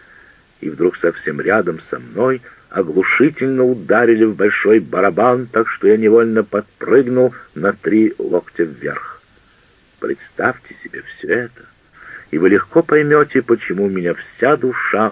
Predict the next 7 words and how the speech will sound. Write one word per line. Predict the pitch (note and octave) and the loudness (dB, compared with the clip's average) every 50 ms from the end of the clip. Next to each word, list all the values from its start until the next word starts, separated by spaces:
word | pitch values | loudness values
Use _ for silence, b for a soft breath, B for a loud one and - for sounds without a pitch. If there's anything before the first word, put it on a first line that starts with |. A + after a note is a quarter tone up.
| _ - | _ -8
ушла | - E2+ - - - - D2 D#2 | -10 -10 -8 -8 -8 -8 -10 -10
в | - - - - | -14 -16 -18 -10
пятки. | - - - - _ _ _ _ - _ _ _ _ _ _ _ _ _ _ _ _ _ _ _ _ _ _ _ _ _ | -10 -10 -10 -10 _ _ _ _ -20 _ _ _ _ _ _ _ _ _ _ _ _ _ _ _ _ _ _ _ _ _
И | - F#2+ F#2+ _ - | -10 -10 -10 _ -8
тогда-то | - D#2 D2+ D2 C2+ B1 - A2 C3 D3 C#3+ - - | -8 -8 -6 -8 -10 -6 -2 -2 -2 -2 -4 -2 -2
я | A#2+ A#2 D#2+ F#2+ B2 C3 - - | -2 0 0 -2 -2 -2 -2 -6
убедился, | - G2+ G2+ - - E2+ D2 - - C3+ D#3+ C#3 A#2 - - - F2 E2 | -10 -10 -10 -8 -10 -12 -12 -8 -4 -4 -4 -4 -4 -10 -12 -10 -10 -10